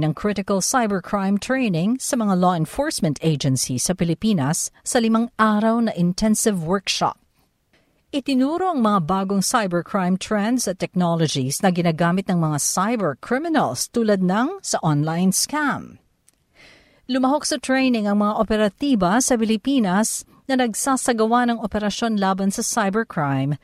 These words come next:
tulad ng Presidential Anti-Organized Crime Commission,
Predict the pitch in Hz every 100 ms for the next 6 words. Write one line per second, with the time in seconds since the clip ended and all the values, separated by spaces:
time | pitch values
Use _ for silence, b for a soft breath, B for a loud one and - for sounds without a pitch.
0 | b b b - 294 254 202 190 - 190
1 | 185 170 160 - 170 185 196 196 175 -
2 | 240 269 233 156 127 127 - 208 190 214
3 | 202 196 160 - 127 113